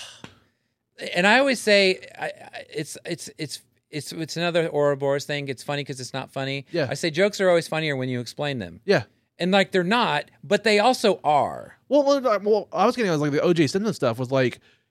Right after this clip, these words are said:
Speaker 2: he was threatened and, like, they were told, "Stop doing these," because the head of N B C was friends with O J Simpson during that stuff.
Speaker 1: Yeah, yeah.
Speaker 2: And they were told, "Don't do them." And he would go on Weekend Update and just do them.
Speaker 1: Oh, yeah.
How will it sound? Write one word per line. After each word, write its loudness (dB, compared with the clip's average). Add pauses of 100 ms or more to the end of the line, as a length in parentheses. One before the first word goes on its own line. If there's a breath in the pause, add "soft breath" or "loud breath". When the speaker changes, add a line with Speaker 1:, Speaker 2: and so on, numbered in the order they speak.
Speaker 2:
he 2
was 4
threatened 2
and, 2
like, 0
they 2
were 4
told, 0
"Stop 4
doing 2
these," 4
because 4
the 2
head 4
of 8
N 4
B 2
C 0
was 4
friends 4
with 4
O 8
J 8
Simpson 2
during 0
that -4
stuff. 0
Speaker 1:
Yeah, 4
yeah. 2
Speaker 2:
And 4
they 8
were 8
told, 4
"Don't 6
do 6
them." 2 (340 loud breath)
And 0
he 4
would 2
go 8
on 8
Weekend 6
Update 6
and 2
just -2
do 8
them. 4
Speaker 1:
Oh, 2
yeah. -2